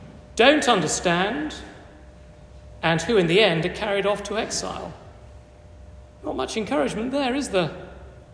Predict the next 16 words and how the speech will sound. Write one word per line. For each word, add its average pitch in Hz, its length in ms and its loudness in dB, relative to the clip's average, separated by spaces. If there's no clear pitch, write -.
And 190 100 2
you 226 80 2
see, 240 160 -2
the 226 80 -4
big 311 240 -2
point - 260 -2
for 220 120 -4
us 233 180 -4
to - 80 -10
take 233 260 -4
away 208 280 0
from 151 260 -6
this - 640 -8
is 208 200 0
that 220 180 -4
because, 294 680 4